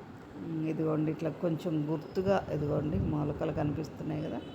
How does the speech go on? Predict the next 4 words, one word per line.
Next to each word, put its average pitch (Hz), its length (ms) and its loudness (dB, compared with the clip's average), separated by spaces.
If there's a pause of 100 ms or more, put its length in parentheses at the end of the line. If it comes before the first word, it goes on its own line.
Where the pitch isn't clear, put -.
(340)
నాటుకున్నాను. 165 760 0 (920)
ఉమ్, 165 920 -2 (1000)
ఇంకా 208 240 0
కొన్ని, 196 520 2